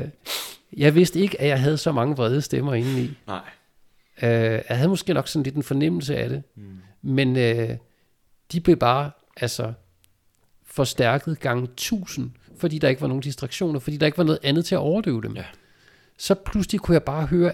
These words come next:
Speaker 1: alt det der selvkritik. Nogle gange var, det var mest selvkritik, nogle gange rettede det sig også mod de andre. Hvorfor sidder han og trækker vejret så støjende, han forstyrrer mig, du
Speaker 2: Ja,
Speaker 1: ved, og
Speaker 2: ja, ja.
Speaker 1: alt det der, ikke?
Speaker 2: Jo.
Speaker 1: Altså projicerer man den der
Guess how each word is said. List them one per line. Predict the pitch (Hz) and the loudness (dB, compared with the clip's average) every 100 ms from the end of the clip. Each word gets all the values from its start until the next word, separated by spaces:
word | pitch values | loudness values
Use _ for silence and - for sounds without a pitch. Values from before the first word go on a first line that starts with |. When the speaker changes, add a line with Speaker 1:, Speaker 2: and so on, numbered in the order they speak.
| - | -2
Speaker 1:
alt | 160 | -4
det | 160 165 | -2 -2
der | 147 | -2
selvkritik. | - - - 175 185 - 175 - 175 160 - _ _ _ _ | -4 -8 -2 -2 -2 -6 -6 -4 -4 -4 -10 _ _ _ _
Nogle | - 170 | 2 4
gange | 143 123 | 4 0
var, | 123 | -2
det | 151 | -2
var | 147 | 0
mest | 170 190 - | 2 2 0
selvkritik, | - 165 - 156 156 151 | 0 -2 -2 -6 -6 -2
nogle | 156 | 0
gange | 151 120 | 0 0
rettede | 117 147 143 | -2 -2 -4
det | 131 | -4
sig | 135 | -2
også | 127 160 | -2 0
mod | 147 | 0
de | 131 | 0
andre. | 110 135 | -2 -4
Hvorfor | 135 143 156 | -2 -4 -4
sidder | - 143 120 | -6 -4 -2
han | 120 | -2
og | 113 - _ - _ _ _ - | -2 -6 _ -20 _ _ _ -10
trækker | - 120 139 | 0 2 2
vejret | 127 127 | -2 -4
så | 120 | -4
støjende, | 131 - 117 110 123 139 | -6 0 2 4 2 0
han | 123 | -2
forstyrrer | 123 139 - 160 131 131 | -4 -8 -4 -4 -2 -2
mig, | 123 120 123 | -2 -4 -4
du | |
Speaker 2:
Ja, | 120 | -6
Speaker 1:
ved, | 127 | -4
og | 113 | -4
Speaker 2:
ja, | 92 90 | -2 -2
ja. | 78 76 - | -4 -8 -14
Speaker 1:
alt | - 151 160 | -8 -2 0
det | 143 | 2
der, | 127 113 156 | 0 0 2
ikke? | 214 143 | 2 0
Speaker 2:
Jo. | |
Speaker 1:
Altså | 123 156 | -2 -4
projicerer | - 143 123 208 196 | 0 0 0 0 0
man | 143 127 | 0 0
den | 135 135 | -2 -2
der | 135 123 | -2 -2